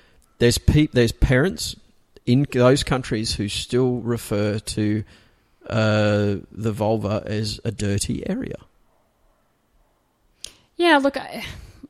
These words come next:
Speaker 2: I, I understand. I understand what, you know, the, the fact that there are some, some cultures, the fact that there are some beliefs, um, and that's gonna happen world over. But a part of me just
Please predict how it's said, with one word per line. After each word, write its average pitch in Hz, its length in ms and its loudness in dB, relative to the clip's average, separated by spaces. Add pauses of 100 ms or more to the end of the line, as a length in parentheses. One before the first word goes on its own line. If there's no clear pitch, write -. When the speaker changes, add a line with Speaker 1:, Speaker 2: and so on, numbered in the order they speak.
(920)
Speaker 2:
I, 254 80 -8
I 254 160 2
understand. 233 460 2
I 165 100 2
understand 196 540 -2
what, 165 420 -2
you 180 120 -6
know, 170 120 0
the, 160 220 -6
the 165 80 -8
fact 170 260 -4
that 170 120 -8
there 160 160 -2
are 156 200 0
some, 180 220 -8
some 214 140 -10
cultures, 156 600 -6
the 151 80 -8
fact 156 300 -6
that 151 220 -8 (300)
there 165 100 -2
are 160 60 -2
some 156 340 -6
beliefs, 151 680 -4
um, 147 320 -10
and 160 120 -6
that's 165 220 -8
gonna 170 160 -4
happen 156 320 -6
world 147 220 -6
over. 147 260 -6
But 170 280 -8 (320)
a 180 60 -12
part 233 400 0
of 254 60 0
me 180 120 2
just 143 200 -6